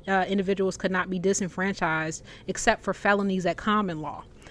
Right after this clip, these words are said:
Uh, which is language that has a very specific meaning. The, the category of crimes that qualify as felonies at common law are very small. It's things like, uh, murder and larceny and,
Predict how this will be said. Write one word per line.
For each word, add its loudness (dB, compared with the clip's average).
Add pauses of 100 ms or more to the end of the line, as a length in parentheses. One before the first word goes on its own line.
(280)
Uh, 8
which 2
is 4
language 4
that 4
has 2
a 0
very 4
specific -2
meaning. 0
The, -2
the -2
category 2
of -4
crimes 0
that -4
qualify 0
as -6
felonies -4
at -6
common -2
law -4
are -6
very -2
small. -4 (180)
It's -18
things -2
like, -2
uh, -2
murder 0
and -10 (300)
larceny -4
and, -14